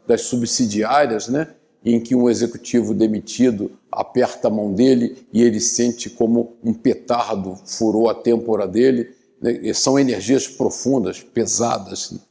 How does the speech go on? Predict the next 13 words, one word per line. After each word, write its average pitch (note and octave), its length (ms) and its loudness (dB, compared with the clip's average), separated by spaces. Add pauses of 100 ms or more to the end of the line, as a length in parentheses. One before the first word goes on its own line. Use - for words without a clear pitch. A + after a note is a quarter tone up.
(160)
Então - 280 4
ele, E3 320 4
ele D#3+ 180 4
o E3 40 2
tempo G3 460 0 (280)
todo, F3+ 340 6 (460)
é, C#3 280 6
vai D3 300 4 (960)
tratando E3+ 580 4
sobre A#2 400 2
doação B2 560 2
de G#3 80 0
energia, E3+ 680 2